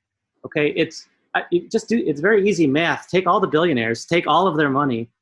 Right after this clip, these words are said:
and give it and, and disperse it equally to every American, and you'll find that it's not a lot of money. It's not gonna do anything. So you're just creating this common enemy, which says you are a group of people who are victims,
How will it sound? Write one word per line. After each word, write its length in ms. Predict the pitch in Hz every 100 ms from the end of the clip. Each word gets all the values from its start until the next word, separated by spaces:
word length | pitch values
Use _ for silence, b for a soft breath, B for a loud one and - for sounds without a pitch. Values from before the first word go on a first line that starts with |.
| _
and 120 | 131 139
give 160 | 160
it 160 | 160 -
and, 240 | 143 131 -
and 160 | 143
disperse 400 | 135 - 190 190
it 80 | 165
equally 400 | 165 - 143 131
to 420 | 127 135 127 123 - _ 151
every 220 | 156 147
American, 500 | 139 147 147 127 123
and 120 | 135
you'll 100 | 135
find 420 | - 165 185 165
that 160 | 139 - -
it's 220 | 139 -
not 220 | 160 175
a 20 |
lot 180 | 135 147
of 60 | 131
money. 300 | 160 117 - _ _ _ _ _ -
It's 160 | 143 -
not 160 | 190
gonna 140 | 208 147
do 280 | 110 185 165
anything. 440 | 165 160 - 107 - - -
So 140 | -
you're 280 | 160 - 165
just 180 | 202 -
creating 300 | 175 185 165
this 120 | 127
common 400 | - 156 160 143
enemy, 300 | 139 151 127
which 180 | 120 123
says 360 | 139 135 123 - _ _ -
you 200 | 196 226
are 60 |
a 60 | 165
group 200 | 190 170
of 100 | 143
people 500 | 180 170 135 131 - _
who 100 | 160 139
are 80 |
victims, 600 | 127 165 165 139 135 131